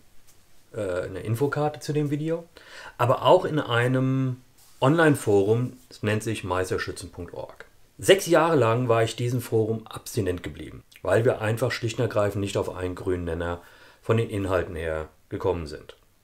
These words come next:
Es gab den einen oder anderen, mit dem kon-, kam man klar, aber ein Großteil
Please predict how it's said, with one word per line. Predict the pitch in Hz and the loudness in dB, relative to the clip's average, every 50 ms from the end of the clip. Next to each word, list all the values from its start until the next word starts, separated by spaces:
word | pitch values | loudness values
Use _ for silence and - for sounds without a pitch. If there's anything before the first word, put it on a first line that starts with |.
| _ _ - | _ _ -8
Es | - 123 - | -6 0 2
gab | 208 196 190 | 2 4 4
den | - 127 107 | 2 0 -2
einen | - - 104 107 101 | -2 -4 -4 -4 -4
oder | 98 87 82 | -4 -4 -4
anderen, | 69 101 113 123 123 123 | -4 -4 -4 -4 -2 -4
mit | 107 87 | -4 -4
dem | 98 92 92 90 | -6 -8 -8 -6
kon-, | - 95 87 85 | -6 -6 -6 -6
kam | - - 95 87 | -6 -6 -6 -4
man | 85 82 78 - | -4 -6 -6 -6
klar, | - 95 98 110 123 - | -6 -4 -2 -2 -2 -2
aber | - 92 87 90 87 87 - - - - - - - - _ _ _ _ _ _ - - - - - - _ - - - - | -4 -2 -2 -2 -2 -4 -6 -14 -20 -20 -20 -20 -20 -20 _ _ _ _ _ _ -20 -20 -20 -20 -20 -20 _ -20 -20 -10 -4
ein | - 101 98 | -4 -2 -2
Großteil | - 101 120 156 175 170 - 123 104 98 98 98 104 110 123 131 | 2 6 8 8 8 6 4 2 4 4 6 6 6 4 4 2